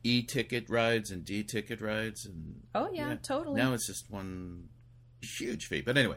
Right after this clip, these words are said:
Speaker 1: okay. So, Allison, tell us about if, you know, all these places you think that are great to go when you're not having a staycation,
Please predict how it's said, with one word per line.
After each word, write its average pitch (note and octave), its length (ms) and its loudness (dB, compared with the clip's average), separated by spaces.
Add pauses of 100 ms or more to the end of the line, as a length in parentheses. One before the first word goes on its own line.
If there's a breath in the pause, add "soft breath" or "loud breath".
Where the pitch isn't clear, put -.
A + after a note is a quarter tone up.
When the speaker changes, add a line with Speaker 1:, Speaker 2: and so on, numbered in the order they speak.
Speaker 1:
okay. C#3+ 240 2 (680 soft breath)
So, E2+ 360 0 (400)
Allison, A#2 320 4
tell C#3+ 240 2
us C#3+ 120 0
about B2+ 380 2 (160)
if, B2 80 -2 (480)
you B2+ 80 -2
know, A#2 80 0
all A2 140 4
these G#2 200 2
places F#2+ 520 -2
you E2+ 60 -4
think E2 240 -6
that E2 120 -6
are D#2 60 -6
great E2 280 -2
to - 80 -8
go D#2 220 -2
when D#2 220 -4
you're D2 100 -4
not F2 280 2
having E2+ 300 -2
a E2 40 -6
staycation, G2 800 -2